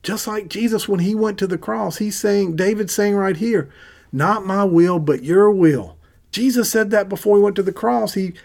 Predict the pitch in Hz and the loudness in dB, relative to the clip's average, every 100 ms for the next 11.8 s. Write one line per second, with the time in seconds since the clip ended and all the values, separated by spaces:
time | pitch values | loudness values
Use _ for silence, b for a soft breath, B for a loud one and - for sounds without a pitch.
0 | _ 214 190 220 233 220 214 208 180 190 | _ -6 -4 0 0 2 0 -2 -2 -4
1 | 165 b b - 190 190 214 - 254 302 | -6 b b -4 -2 2 2 2 -2 0
2 | 254 160 160 170 196 180 180 202 208 185 | 2 2 -2 -2 -2 -2 0 2 2 0
3 | 160 196 190 175 208 285 277 220 220 220 | 0 2 2 0 0 2 2 0 0 -2
4 | 180 190 180 185 196 196 165 151 160 - | -2 -2 -2 -4 -4 -4 -6 -6 -6 -8
5 | 107 - b b 165 165 208 202 - 202 | -10 -14 b b 0 4 4 2 -2 0
6 | 202 175 180 175 143 180 196 151 101 b | 0 -2 -4 -4 -6 0 0 0 -8 b
7 | b - 151 - 147 160 190 208 160 175 | b 0 0 0 -2 0 0 -2 -4 -2
8 | 220 233 151 113 98 113 135 _ _ _ | 2 2 2 0 -2 -8 -16 _ _ _
9 | _ - 170 170 139 214 226 190 208 202 | _ -2 0 0 4 4 4 -2 0 0
10 | 160 185 - 160 156 156 165 165 131 131 | -4 -6 -6 -4 0 2 2 0 0 0
11 | 151 147 123 135 123 85 - | -2 -2 -2 0 0 -4 -14